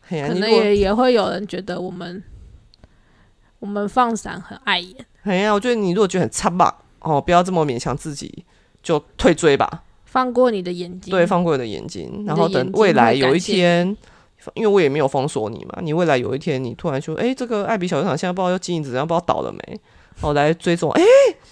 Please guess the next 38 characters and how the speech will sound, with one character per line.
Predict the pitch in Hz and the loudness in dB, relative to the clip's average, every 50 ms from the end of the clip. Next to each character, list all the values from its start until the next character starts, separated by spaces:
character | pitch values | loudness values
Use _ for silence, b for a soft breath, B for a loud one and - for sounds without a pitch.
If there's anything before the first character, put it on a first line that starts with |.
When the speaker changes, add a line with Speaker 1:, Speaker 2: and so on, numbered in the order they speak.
| b b b b b b b b b | b b b b b b b b b
Speaker 1:
居 | b - 494 | b 4 6
然 | 494 466 | 6 8
在 | - 508 480 | 8 6 6
写 | - 427 427 | 6 4 2
小 | 427 440 370 339 | 4 4 2 2
说 | 330 - - 403 | 2 2 4 4
了， | 415 427 427 415 | 6 6 6 4
而 | 415 | 4
且 | - 427 | 2 0
写 | - 339 339 | 0 -2 -2
得 | 330 | 0
还 | 320 339 349 | 0 0 0
不 | 359 349 | 0 0
错 | 349 - 403 453 453 440 415 392 | 2 6 8 8 10 10 8 8
哎。” | 370 349 330 311 294 247 226 190 196 - B B B B | 6 4 4 2 0 0 -2 -4 -4 -8 B B B B
Speaker 2:
好 | B 196 | B -2
吧。 | |
Speaker 1:
那 | 190 | 0
就 | 185 208 196 196 | 4 4 4 6
欢 | 185 202 175 180 | 6 6 4 4
迎 | 190 185 | 4 2
你 | 147 120 | 0 0
再 | - 180 113 | 0 0 0
按 | 135 165 | 0 0
下 | 170 165 147 | 0 -2 -2
追 | - - 147 139 | 0 0 0 0
踪， | 147 - 131 120 127 165 175 - _ _ _ - | 0 0 0 0 0 -4 -6 -10 _ _ _ -10
OK？ | - 143 - 185 160 175 233 262 _ _ _ - | -8 -2 0 2 2 2 0 -4 _ _ _ -8
Speaker 2:
OK， | - 202 208 214 208 214 | -4 -4 -4 -4 -4 -4
Speaker 1:
嘿， | 220 208 214 202 196 190 190 185 151 139 127 123 113 92 78 71 62 57 60 - | -2 -2 -2 -2 -2 -2 0 0 0 0 0 0 0 -2 -4 -6 -8 -10 -8 -8
Speaker 2:
很 | - - - 131 | -6 -4 -2 2
棒。 | - 240 233 226 208 | 2 4 4 4 4
Speaker 1:
我， | 190 | 4
我 | 180 | 4
没 | 190 | 4
有 | 196 165 | 2 2
说 | - - 175 165 165 160 160 156 156 160 156 170 180 b b b b b b b b _ | 2 4 4 4 4 6 4 4 4 2 0 -2 -4 b b b b b b b b _
你， | - 156 147 139 135 127 113 107 98 | -8 -6 -4 -4 -4 -4 -4 -6 -8